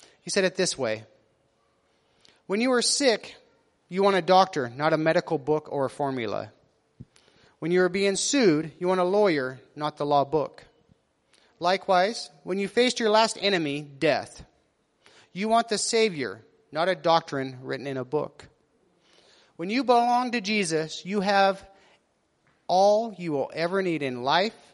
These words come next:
death, time, or eternity, if you will believe." So the question was, what's your response? And the whole purpose of this is to believe, to come to faith in Jesus.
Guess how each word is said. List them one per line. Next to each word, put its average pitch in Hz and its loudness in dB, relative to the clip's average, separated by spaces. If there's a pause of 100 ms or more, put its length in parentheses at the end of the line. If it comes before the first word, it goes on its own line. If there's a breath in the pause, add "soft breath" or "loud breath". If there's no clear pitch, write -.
(440)
death, 156 0 (160)
time, 160 -2 (360)
or 139 2
eternity, 127 -8 (1080)
if 143 -18
you 139 -6
will 135 -2
believe." 127 -6 (1080)
So - -14
the 196 -2
question 240 0
was, 147 0
what's 185 -2
your 196 -2
response? - -2 (300)
And 160 -8
the 151 -4
whole 208 4
purpose 220 -4
of 151 -6
this 139 -10
is - -10
to 160 -10
believe, 151 -2
to 139 -6
come 185 -6
to 180 -4
faith 175 -4
in 143 -10
Jesus. 151 -10